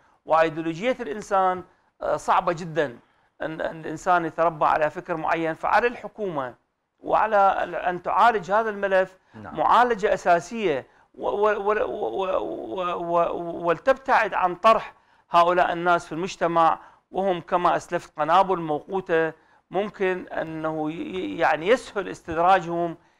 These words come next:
Speaker 1: إلى أي حركة متطرفة في المستقبل. فأنا أؤكد مرة أخرى على الحكومة أن، أن، أن تركز في مسألة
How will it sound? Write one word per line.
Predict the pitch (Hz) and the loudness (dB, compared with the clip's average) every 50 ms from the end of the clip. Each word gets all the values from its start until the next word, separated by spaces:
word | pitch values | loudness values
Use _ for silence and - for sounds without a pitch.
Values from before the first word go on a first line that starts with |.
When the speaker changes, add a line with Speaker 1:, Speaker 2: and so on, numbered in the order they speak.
| _ _ _ | _ _ _
Speaker 1:
إلى | - 185 180 185 180 170 - - | -4 0 4 4 4 4 4 2
أي | - 254 240 220 | -2 -4 -4 -8
حركة | - - 226 202 196 185 175 - 185 175 170 165 160 156 - _ _ _ _ _ | -4 2 4 4 4 4 2 2 2 2 4 4 2 0 -4 _ _ _ _ _
متطرفة | - 170 - 180 165 160 185 185 190 180 156 151 170 | -10 -4 -2 -2 2 2 2 2 2 -2 -2 -4 -6
في | 147 | -8
المستقبل. | 165 160 160 160 - _ - 165 - 143 139 120 107 _ _ _ _ _ _ _ _ _ _ _ _ _ _ _ _ | -6 -6 -6 -8 -6 _ -6 -6 -4 -6 -8 -8 -8 _ _ _ _ _ _ _ _ _ _ _ _ _ _ _ _
فأنا | - 196 226 247 262 247 240 226 - | 0 2 4 4 6 6 6 6 6
أؤكد | 196 190 - 220 196 196 - 220 247 240 - - 196 156 147 | 4 2 0 0 -2 -2 0 0 0 0 -2 -6 -6 -6 -2
مرة | 156 175 190 190 175 - - | 0 0 0 2 2 0 -2
أخرى | - - - 147 135 123 117 - _ _ _ _ _ _ _ - | -2 -2 -2 -2 -2 -2 -4 -8 _ _ _ _ _ _ _ -2
على | 151 - 196 202 208 | 0 2 2 2 0
الحكومة | 214 - 196 185 - - 196 190 185 180 180 180 180 180 _ _ _ _ _ _ _ | 0 -4 -8 -10 -6 -6 -6 -2 -2 -2 -2 -2 -4 -8 _ _ _ _ _ _ _
أن، | 180 175 175 175 175 | -2 -2 -2 -2 -4
أن، | - - 180 175 170 170 165 - | -2 -2 -2 -2 -2 -6 -6 -6
أن | - - 175 165 170 165 160 - | -4 -4 -2 -2 -4 -6 -8 -2
تركز | - 180 214 240 - - - 220 185 160 - | 2 2 2 2 0 -8 -8 -8 -8 -8 -12
في | - - 156 151 | -14 -10 -10 -8
مسألة | 156 202 208 - 208 202 185 | -8 -8 -6 -4 -2 -2 -2